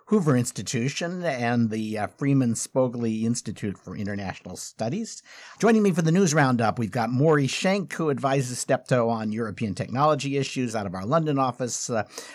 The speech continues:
uh, we've got Jennifer Cohen-Barabanoff, who chairs our class action practice. Uh, and we got Matthew Hyman, uh, who is a senior fellow at the National Security Institute at George Mason University, uh, and formerly with the National Security Division at Justice. Uh,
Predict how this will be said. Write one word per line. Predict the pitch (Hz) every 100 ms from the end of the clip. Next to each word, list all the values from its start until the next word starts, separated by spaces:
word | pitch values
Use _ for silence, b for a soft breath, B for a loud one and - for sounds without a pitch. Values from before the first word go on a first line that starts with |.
| B
uh, | 110
we've | 127
got | 123 143
Jennifer | 113 156 151
Cohen-Barabanoff, | 139 - 147 139 131 131 131 110 87 78
who | -
chairs | 92 - 117 113 -
our | 110 104 98 -
class | - 127 110 104 -
action | 139 139 - 127 -
practice. | - 131 - 160 - _ B B B
Uh, | 143 147 156
and | 160
we | 160
got | 160
Matthew | 147 147 147 151
Hyman, | 127 110 85 85 90
uh, | 92 101
who | 98 113
is | 117 117 104 92 -
a | 101 92 90 b b -
senior | - 190 185 160
fellow | - 147 101 80
at | 90 85
the | 95
National | 98 101 - 107
Security | - 95 113 104 104
Institute | 127 110 120 101 117 101
at | 98
George | 90 101 101 110
Mason | 98 98 98 90
University, | 95 92 101 110 117 104 104 - B B _
uh, | 117 104 107
and | 113 101
formerly | 120 107 104 95
with | 90
the | 90
National | 87 90 - 95
Security | - 92 82
Division | 71 78 80 82
at | 80 -
Justice. | - 107 - 107 95 - -
Uh, | 95